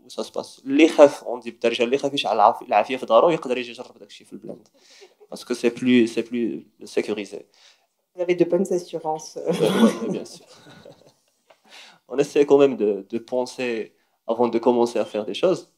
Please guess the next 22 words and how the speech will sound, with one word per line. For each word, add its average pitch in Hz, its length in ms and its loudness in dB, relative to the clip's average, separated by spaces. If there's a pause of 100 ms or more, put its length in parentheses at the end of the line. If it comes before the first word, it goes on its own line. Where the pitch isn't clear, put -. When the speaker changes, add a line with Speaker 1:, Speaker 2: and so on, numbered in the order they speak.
Speaker 1:
Et, 101 500 -10
et 123 60 -6
l'es-, - 240 -4
et 135 40 -4
l'espace, - 380 0 (480)
l'atelier 123 400 2
par 113 180 -2
exemple, 156 320 -4 (100)
c'est, 120 300 -8 (140)
c'est 127 180 2
la 160 100 6
raison 165 200 4
d'être. 165 340 -4 (1120)
Euh, 98 460 -8 (300)
déjà, 117 580 2
il 120 180 -2
est 110 260 2
équipé 131 420 2 (240)
à 110 120 -2
un 113 60 -6
certain 117 340 -8
niveau. 110 260 -8